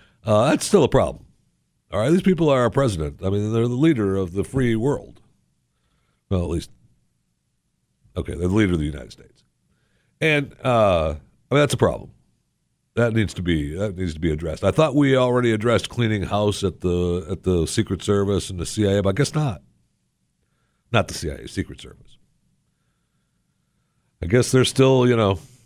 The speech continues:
<laughs> doing rails on hooker stomachs or something. I don't know. I mean, they're doing body shots. "Oh, is that a guy in a backpack? Just a minute. Let me get this. Let me hit this. Let me hit this bump."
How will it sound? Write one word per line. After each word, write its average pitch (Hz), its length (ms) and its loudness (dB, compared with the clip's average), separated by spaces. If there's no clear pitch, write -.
<laughs> - 1300 -12
doing 135 340 0
rails 131 320 2
on 123 140 2
hooker 127 300 2
stomachs 123 500 -2
or 90 80 -6
something. 92 320 -6
I 101 100 -6
don't 123 140 -4
know. 110 320 -2
I - 360 -20
mean, 117 60 2
they're 127 80 4
doing 131 240 2
body 123 300 4
shots. 90 580 0
"Oh, 180 140 6
is 170 80 4
that 208 120 6
a 202 60 6
guy 202 220 6
in 202 100 6
a 160 60 2
backpack? 202 720 4
Just 135 200 0
a 165 40 2
minute. 165 280 4
Let 139 120 2
me 139 80 4
get 143 240 4
this. 143 260 2
Let 151 140 2
me 147 80 4
hit 156 180 4
this. 151 240 2
Let 156 140 -2
me 151 80 6
hit 160 160 4
this 139 160 2
bump." 135 360 2